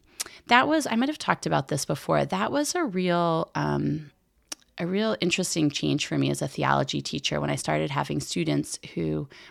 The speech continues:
were conceived through in vitro fertilization. Um, and it was, it was not just a few students. Um, and so we would talk,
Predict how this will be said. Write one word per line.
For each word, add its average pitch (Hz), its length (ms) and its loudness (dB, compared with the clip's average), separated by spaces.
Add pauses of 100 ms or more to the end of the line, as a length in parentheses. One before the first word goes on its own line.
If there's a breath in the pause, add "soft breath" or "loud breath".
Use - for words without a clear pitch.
were 165 80 2
conceived 156 480 0
through 156 140 -2
in 143 100 2
vitro 139 320 -2
fertilization. 143 960 -2 (480 loud breath)
Um, 147 580 0
and 151 160 0
it 160 80 -2
was, - 260 -4
it 185 120 -4
was 170 120 0
not 247 280 0
just - 280 -4
a - 40 -2
few 226 260 -2
students. 165 800 -2
Um, 147 360 0 (520 loud breath)
and 160 180 6
so 156 480 4
we 165 200 2
would 156 220 2
talk, - 640 0